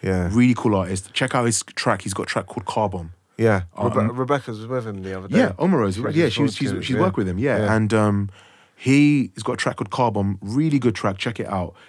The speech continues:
Speaker 2: And he speaks about this stuff quite a lot.
Speaker 1: That's great, man.
Speaker 2: And, um, I wanna get him on the podcast one day, actually.
Speaker 1: That's great,
Speaker 2: He's
Speaker 1: yeah.
Speaker 2: a good guy.
Speaker 1: Well, he's, he's always round here
Speaker 2: Yeah.
Speaker 1: once a week, so
Speaker 2: Yeah, so
Speaker 1: we'll
Speaker 2: we,
Speaker 1: try and
Speaker 2: we
Speaker 1: we'll,
Speaker 2: would
Speaker 1: we'll
Speaker 2: definitely
Speaker 1: align it.
Speaker 2: Definitely.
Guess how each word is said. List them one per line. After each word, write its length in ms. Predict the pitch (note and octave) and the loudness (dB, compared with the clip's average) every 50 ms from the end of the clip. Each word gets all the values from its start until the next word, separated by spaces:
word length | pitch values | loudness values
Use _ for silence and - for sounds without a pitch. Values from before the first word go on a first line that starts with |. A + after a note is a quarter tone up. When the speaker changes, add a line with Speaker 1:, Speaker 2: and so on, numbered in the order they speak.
| - - | -14 -6
Speaker 2:
And 120 | - A2+ | -4 0
he 140 | A2+ C3+ D3 - | 0 0 0 -2
speaks 360 | - - - - A2+ G2 - | -6 -10 -6 -6 -6 -4 -2
about 180 | A2+ A2 A2+ G2 | -2 -2 -2 -2
this 80 | G2 | -2
stuff 220 | - - A2 G2 - | -6 -6 -8 -10 -8
quite 240 | - - G#2 F2 F#2 | -4 -4 -4 -2 -2
a 20 | |
lot. 160 | G2 G2+ F#2+ | -2 -2 0
Speaker 1:
That's 160 | - B2+ B2+ | 0 0 0
great, 300 | - - D3 D3 C#3 G#2+ | 0 2 2 2 2 0
man. 220 | - - F#2+ G2 G#2+ A2+ | -4 -6 -8 -6 -2 0
Speaker 2:
And, 220 | G#2+ G#2+ G#2 G#2+ | 0 2 2 2
um, 160 | A2 G#2 A2 | 2 2 2
I 60 | A2 | 2
wanna 180 | A2+ B2+ C3+ B2+ | 2 4 4 2
get 100 | A#2+ C3 | 2 0
him 40 | A2 G#2+ | 0 -2
on 40 | |
the 40 | G2+ | -2
podcast 380 | F#2 - - - - F2+ E2+ - | -2 -4 -6 -6 -6 -8 -8 -6
one 80 | F#2 | -8
day, 100 | F2 F2 | -6 -6
actually. 240 | E2+ D#2 - - A#2 | -8 -8 -8 -6 -6
Speaker 1:
That's 100 | A#2+ E2+ E2+ | -4 -2 0
great, 260 | - B2+ C#3 C3+ G2+ | 0 0 0 0 -2
Speaker 2:
He's 140 | G2+ G#2+ A#2+ | -2 -2 -2
Speaker 1:
yeah. 80 | A#2 | 0
Speaker 2:
a 20 | - | -2
good 100 | A2 G2 | -2 -2
guy. 120 | A#2 A#2 | 2 2
Speaker 1:
Well, 120 | B2 A#2+ | 4 4
he's, 360 | A2+ G#2+ D3+ D3 B2 - - - | 4 2 2 0 0 -2 -6 -6
he's 240 | - C3+ D3 B2+ C3 | -4 -4 -2 -2 0
always 260 | C3+ C3+ A#2+ A2+ G2+ | 2 2 2 2 2
round 220 | A2+ A2+ A2+ A2 | 2 2 2 2
here 240 | A2+ B2+ B2+ A2+ G2+ G2+ | 2 2 2 2 2 4
Speaker 2:
Yeah. 60 | C#3+ | 4
Speaker 1:
once 160 | - G#2+ F#2 | 4 2 2
a 60 | G2 A2 | 0 2
week, 240 | A#2 A2 F2+ - | 2 2 0 -2
so 120 | - - G#2+ | 0 2 4
Speaker 2:
Yeah, 120 | G2+ G2 G2 | 4 4 4
so 60 | G#2+ | 2
Speaker 1:
we'll 80 | A2 A2 | 0 0
Speaker 2:
we, 80 | A2 | 2
Speaker 1:
try 140 | A2+ A2+ A2 G#2 | 2 2 4 2
and 140 | G2+ G2 | 2 0
Speaker 2:
we 80 | A2 G#2+ | 0 2
Speaker 1:
we'll, 120 | G#2+ A2 | 4 4
Speaker 2:
would 80 | A2+ G#2+ | 4 4
Speaker 1:
we'll 80 | A#2+ A2+ | 4 4
Speaker 2:
definitely 200 | A2 G#2+ G#2+ G#2 | 6 6 6 6
Speaker 1:
align 220 | A2 A#2 A#2 A2 G2+ | 6 4 4 4 2
it. 180 | F2+ E2+ - - | 0 -2 -4 -2
Speaker 2:
Definitely. 480 | - A#2 G#2 - A2+ G2+ F2 F#2 F2+ | -2 -2 -2 0 -2 -2 -2 -2 -4